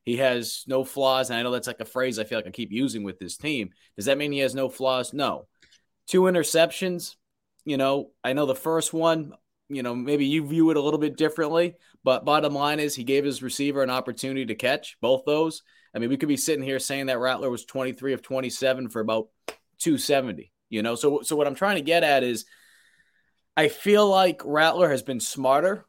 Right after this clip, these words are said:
with the football. Um, obviously, the competition's not the exact same like it will be next week, and the weeks we'll, we'll see the next couple. But I, I feel like you're just seeing someone that just feels like he's more in control with this offense.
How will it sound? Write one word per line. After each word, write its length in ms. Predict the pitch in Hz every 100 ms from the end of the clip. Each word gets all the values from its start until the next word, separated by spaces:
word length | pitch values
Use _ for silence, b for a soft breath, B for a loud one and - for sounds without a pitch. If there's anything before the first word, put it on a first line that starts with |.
| -
with 180 | 190 185
the 80 |
football. 640 | 196 214 208 214 233 214 - -
Um, 360 | 127 120 117 120
obviously, 360 | 139 139 151
the 60 | 135
competition's 920 | 143 139 - - 147 151 139 131 -
not 220 | - 135 131
the 100 | 120
exact 380 | 104 131 -
same 200 | - 123
like 180 | 120 113
it 80 | 120
will 160 | 117 110
be 160 | 117
next 280 | 110 110 -
week, 220 | 110 113
and 80 | 113
the 60 | 98
weeks 260 | 107 -
we'll, 180 | 107 98
we'll 140 | 113 107
see 180 | - 123
the 100 | 107
next 220 | - -
couple. 400 | 139 135 117 - b b b _
But 240 | 127 120 -
I, 140 | 123
I 40 | 147
feel 240 | - 202
like 240 | 208 180 - -
you're 380 | 151 139 147 147
just 180 | 165 -
seeing 260 | 196 190
someone 380 | 180 170 160 147
that 160 | 139 131
just 260 | 131 -
feels 240 | 156 147 135
like 140 | 131
he's 160 | 123 117
more 280 | 131 139
in 60 | 131
control 400 | 123 101 139 131
with 160 | 117 113
this 200 | 107 101
offense. 600 | 117 104 - - -